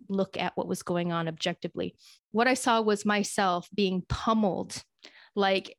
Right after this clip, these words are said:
an intense waterfall of energy just pressing down upon me. And in the vision, I was being pressed against the ground and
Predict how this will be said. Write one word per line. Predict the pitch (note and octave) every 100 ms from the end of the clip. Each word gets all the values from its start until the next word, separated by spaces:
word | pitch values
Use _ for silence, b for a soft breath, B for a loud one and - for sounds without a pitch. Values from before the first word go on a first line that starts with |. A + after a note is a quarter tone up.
| -
an | A3+
intense | G#3 G3+ - A3+ A3+ -
waterfall | F#3+ G3 G3 G3 F#3+ F3+
of | F3
energy | - G3 F#3 F3+
just | F3 F3+ -
pressing | - - G3+ - G3 F#3
down | F3 F3
upon | F3 - - F3+
me. | F#3 F#3 B B B
And | G#3 G3 G3 F#3+
in | A3+ A3+
the |
vision, | G#3 G#3 G#3 F#3+
I | F#3
was | F#3 F3
being | F#3+ F3+
pressed | - G3+ F#3+ - - -
against | G#3 F#3+ G3 -
the |
ground | F3+ F#3+ F#3 F3+ F3 - -
and | F3+